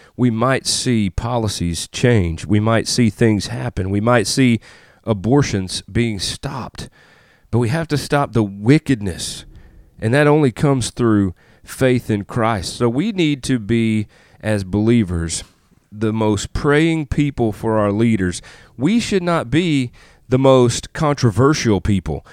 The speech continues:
We, I will put my cards on the table here. I have found myself in several, uh, interactions on social media, and I have told myself I'm done.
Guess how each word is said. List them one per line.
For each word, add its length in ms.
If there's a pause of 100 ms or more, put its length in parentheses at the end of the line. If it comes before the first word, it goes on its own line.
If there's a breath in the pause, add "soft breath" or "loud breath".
(440 loud breath)
We, 300 (600)
I 140
will 160
put 240
my 140
cards 340
on 100
the 60
table 340
here. 300
I 160
have 160
found 340
myself 580
in 680
several, 760 (760 soft breath)
uh, 160
interactions 680
on 140
social 340
media, 420 (300)
and 160
I 80
have 120
told 200
myself 480
I'm 140
done. 400